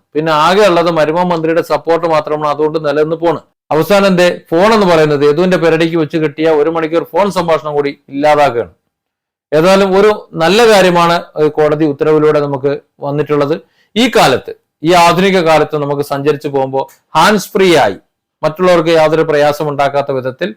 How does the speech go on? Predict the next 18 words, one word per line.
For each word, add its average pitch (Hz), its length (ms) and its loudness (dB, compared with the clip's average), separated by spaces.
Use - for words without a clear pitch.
നമ്മളെ 196 260 2
ഡ്രൈവിങ്ങിന് 175 520 2
യാതൊരു 147 440 2
തടസ്സമില്ലാത്ത 143 560 -2
വിധത്തിൽ 131 400 -6
നമുക്ക്, 190 440 0
ആ, 151 180 0
വണ്ടി 156 300 0
ഓടിച്ചുകൊണ്ട് 143 560 0
നമുക്ക് 147 220 -2
ആ 151 80 4
വിവരങ്ങൾ 147 360 2
സംസാരിക്കാനും 147 800 0
ഒരുപക്ഷെ 143 420 -4
കാര്യങ്ങൾ 143 400 0
ഡിസ്കസ് 139 360 -6
ചെയ്തുകൊണ്ട് 143 300 -6
പോകാനും 135 420 -6